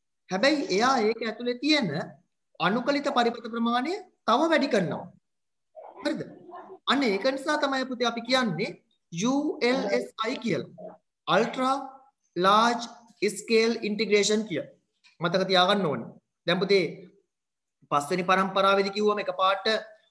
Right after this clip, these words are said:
අ, අධික විශාල ප්‍රමාණයේ අනුකලිත පරිපත කියලා කාට හරි හිතෙන්න පුළුවන්. "ඇයි තුන්වෙනි පරම්පරාව එකමද මේ තියෙන්නේ?" කියලා. නෑ පුතේ. හතරවෙනි පරම්පරාවේ භාවිතා කරපු මයික්‍රෝ ප්‍රොසෙසර් එකම තමයි තියෙන්නේ. හැබැයි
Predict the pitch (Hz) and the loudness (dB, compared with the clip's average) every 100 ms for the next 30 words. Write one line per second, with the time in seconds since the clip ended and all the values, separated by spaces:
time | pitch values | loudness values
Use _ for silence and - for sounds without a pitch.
0 | _ 147 143 143 - 147 156 - 226 214 | _ 2 4 4 2 0 0 0 0 2
1 | 226 220 220 226 220 220 220 214 214 233 | 2 2 2 0 0 0 0 -2 -6 -6
2 | 233 220 233 233 254 294 294 - _ _ | -4 -4 -6 -6 -4 -4 -6 -16 _ _
3 | _ 180 196 226 226 233 233 277 247 247 | _ 2 4 4 0 0 2 2 2 2
4 | 214 226 240 247 240 247 262 262 262 285 | 2 0 2 0 0 0 2 4 2 0
5 | 285 277 277 262 240 196 135 123 - _ | 0 -2 -2 0 0 0 -4 -8 -12 _
6 | _ _ 165 233 294 302 139 127 - - | _ _ -2 0 2 0 -2 -4 -8 -20
7 | _ _ - 165 165 233 254 254 262 254 | _ _ -4 -2 0 0 0 0 0 0
8 | 262 269 269 262 220 208 214 247 247 262 | 2 4 4 2 4 2 2 0 2 0
9 | 262 170 233 - _ _ _ 165 170 208 | 0 -2 -4 -4 _ _ _ 0 4 4
10 | 208 254 254 254 262 277 269 269 277 277 | 2 0 0 -2 -2 2 2 4 0 0
11 | 202 277 285 269 339 294 175 - _ _ | 0 -2 -2 0 0 -2 -6 -10 _ _
12 | _ _ _ - 208 277 294 | _ _ _ -6 0 2 0